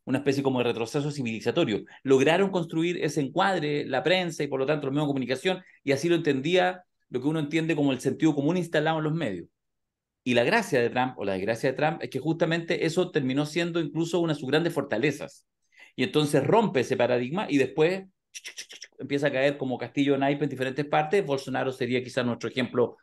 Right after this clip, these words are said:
más cercano por ahora. Y entonces ahora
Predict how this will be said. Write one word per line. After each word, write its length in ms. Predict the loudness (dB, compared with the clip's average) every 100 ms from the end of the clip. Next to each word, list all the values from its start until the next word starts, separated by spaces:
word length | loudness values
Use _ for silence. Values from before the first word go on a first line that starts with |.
| _
más 160 | -4 0
cercano 580 | -2 0 0 2 0 2
por 120 | 2
ahora. 280 | 4 2 -4 _ _ _ _ _ _ _ _ _
Y 100 | -2
entonces 360 | 0 0 2 4
ahora 540 | 6 8 6 4 0